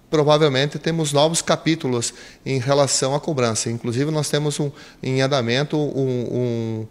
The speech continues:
um, um programa de regular-, regularização tributária específico para o setor, eh, que não recolheu o Fundo Rural, né? Então,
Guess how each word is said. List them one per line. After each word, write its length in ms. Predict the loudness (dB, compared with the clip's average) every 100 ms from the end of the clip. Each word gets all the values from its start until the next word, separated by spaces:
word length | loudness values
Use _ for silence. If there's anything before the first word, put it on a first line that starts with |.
| -16 -8
um, 60 | -4
um 40 |
programa 540 | 2 4 4 4 4 0
de 140 | 0
regular-, 580 | 0 2 2 2 0 2
regularização 840 | 2 4 4 4 4 0 2 -2
tributária 640 | -2 -2 -2 2 2 0 -4
específico 640 | -8 -4 -2 0 -2 -2
para 180 | 0 0
o 40 | 2
setor, 500 | -2 0 2 2 2 -6 -20 -20 -4
eh, 380 | 0 2 0 -4
que 680 | -4 0 2 2 0 -2 -2
não 160 | 0 0
recolheu 400 | 2 2 2 0
o 20 |
Fundo 240 | 0 0 0
Rural, 340 | -2 -4 -6
né? 180 | -6 -4
Então, 380 | -2 0 0